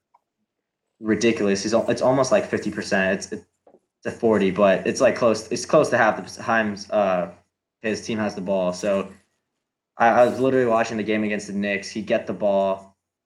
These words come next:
um, every single time up the floor, set a pick and roll, and then literally orchestrate the offense. So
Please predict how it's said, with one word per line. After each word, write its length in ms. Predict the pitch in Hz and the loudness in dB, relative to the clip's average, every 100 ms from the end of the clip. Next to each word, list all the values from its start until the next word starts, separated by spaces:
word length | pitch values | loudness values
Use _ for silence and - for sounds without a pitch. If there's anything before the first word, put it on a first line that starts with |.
| - | -6
um, 600 | 101 95 92 90 90 - _ _ - | -4 -2 -2 -4 -6 -14 _ _ -2
every 220 | 135 127 | 2 2
single 240 | 120 113 101 | 0 -2 -2
time 440 | 107 101 98 98 - _ _ _ | -2 -2 -2 -6 -14 _ _ _
up 140 | 110 - | -6 -6
the 80 | 95 | -8
floor, 580 | 107 101 98 98 - _ _ - _ _ _ | -4 -2 0 -2 -10 _ _ -20 _ _ _
set 160 | 120 113 | 0 2
a 40 | |
pick 180 | 117 104 | 0 -2
and 120 | 101 | 0
roll, 200 | 98 98 | 2 2
and 120 | 98 | 0
then 320 | 95 95 90 - | 0 -4 -8 -4
literally 340 | 110 104 101 | -2 0 0
orchestrate 480 | 95 101 98 - 95 | 0 -2 -4 -6 -4
the 140 | 92 95 | -2 -2
offense. 340 | 92 98 90 | -2 -4 -4
So 320 | 104 98 95 | -2 -2 -4